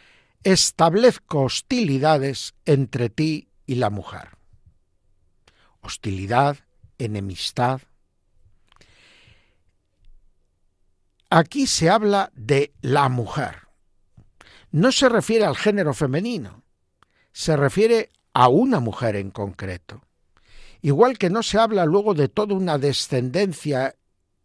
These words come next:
indefinida de gentes que vienen de los descendientes de esta mujer, sino que se habla de la descendencia en sentido singular.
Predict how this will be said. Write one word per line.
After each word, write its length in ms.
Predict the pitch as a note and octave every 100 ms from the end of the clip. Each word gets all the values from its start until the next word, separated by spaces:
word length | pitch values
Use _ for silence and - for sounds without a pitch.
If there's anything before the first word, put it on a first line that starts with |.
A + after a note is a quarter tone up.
| _ _ _ _ _ _ _ _ _
indefinida 800 | D#3+ E3 D3+ - C3+ B3 F3 B2+
de 100 | B2+
gentes 800 | - A#3+ C#3 - G2+ F#2+ - - _ _ _
que 120 | C#3+
vienen 500 | B2+ G3 F#3+ E3 C#3 _ _ _ _
de 320 | A#2+ A#2 C#3+
los 300 | C#3 C#3+ -
descendientes 880 | C#3 C3+ - B2 A#2 F3 F#3+ D3 C3
de 80 | B2
esta 220 | A2+ A2+
mujer, 360 | A2+ - A3 D3+ - -
sino 340 | - E3+ D3+ D3+
que 180 | - C#3+
se 160 | -
habla 360 | F#3 G#3+ G#3 - _ _
de 240 | C3+ D#3 E3+
la 180 | D#3+ D3+
descendencia 1040 | F#3+ - A3 G#3 G3 F#3+ F3+ G3 G3+ - _ _
en 120 | E3+
sentido 380 | D3+ C#3+ A3+ A3
singular. 720 | - C3+ A2 C#3+ G3 D3 -